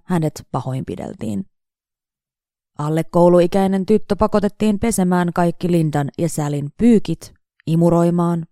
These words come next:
pyyhkimään pölyt ja tekemään kaikki muutkin tälle määrätyt kotitehtävät. Tilanne paheni entisestään sen jälkeen, kun Linda joutui pyörätuoliin.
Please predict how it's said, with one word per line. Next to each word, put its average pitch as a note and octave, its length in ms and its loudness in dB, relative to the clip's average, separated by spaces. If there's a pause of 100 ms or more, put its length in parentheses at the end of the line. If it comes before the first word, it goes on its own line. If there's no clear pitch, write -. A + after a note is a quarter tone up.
(220)
pyyhkimään E3 580 0
pölyt G#3+ 500 -2 (720)
ja E3+ 320 0
tekemään F3+ 540 -2
kaikki A#3+ 320 -2
muutkin G#3 480 0
tälle D3 260 -4
määrätyt C3 500 -8 (120)
kotitehtävät. - 920 -8 (680)
Tilanne D4+ 360 0
paheni B3 480 2 (120)
entisestään D3+ 760 -2
sen D3 280 -6
jälkeen, F3+ 600 -4 (180)
kun G#3 220 2
Linda E3 380 0 (100)
joutui D3 460 2
pyörätuoliin. - 800 0